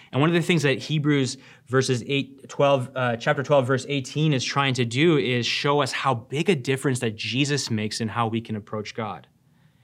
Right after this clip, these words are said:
And to do that, it uses two mountains, one from the Old Testament, the part of the Bible before Jesus, and one from the New Testament, the part of the Bible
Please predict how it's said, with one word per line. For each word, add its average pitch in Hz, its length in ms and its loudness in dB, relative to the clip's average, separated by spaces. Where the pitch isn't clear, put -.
And 120 100 -8
to 127 80 -4
do 139 180 2
that, 127 380 0
it 131 100 -4
uses 120 300 -2
two 165 340 0
mountains, 120 720 0
one 127 260 -2
from 127 200 -2
the 113 100 -2
Old 123 260 -4
Testament, 156 440 -4
the 110 60 -8
part 117 240 -4
of 110 40 -6
the 113 60 -4
Bible 110 320 -6
before 104 260 -10
Jesus, 123 500 -6
and 113 160 -4
one 120 140 0
from 117 220 -2
the 107 80 -4
New 117 240 -2
Testament, 101 480 -12
the 107 60 -14
part 113 280 -8
of 113 80 -6
the 110 60 -6
Bible 104 440 -8